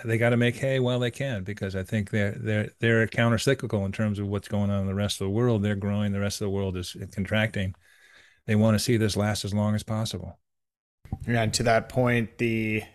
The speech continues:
Speaker 2: um, I P I has slowed for the fourth month in a row. Um, so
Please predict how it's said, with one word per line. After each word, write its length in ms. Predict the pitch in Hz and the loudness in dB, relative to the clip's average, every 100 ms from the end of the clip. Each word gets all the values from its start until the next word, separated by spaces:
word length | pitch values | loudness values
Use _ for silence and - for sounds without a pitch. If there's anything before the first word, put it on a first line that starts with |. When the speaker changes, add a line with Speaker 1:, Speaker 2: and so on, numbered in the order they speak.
| - | -6
Speaker 2:
um, 300 | 117 113 107 | 2 2 2
I 140 | 110 120 | 2 2
P 160 | 123 | 4
I 160 | 107 107 | 4 4
has 260 | 98 107 | 2 0
slowed 640 | - - 113 110 107 107 101 - | 0 -2 0 0 0 -2 -6 -10
for 120 | - | -6
the 60 | 107 | -2
fourth 300 | 113 107 110 | 0 0 0
month 220 | 104 101 | -2 -2
in 60 | |
a 40 | 98 | -4
row. 480 | 101 98 95 98 101 | 0 2 0 -4 -12
Um, 520 | - 107 104 98 98 95 - | -6 -2 -2 -2 -6 -10 -10
so 480 | 98 120 104 101 | -2 0 0 -2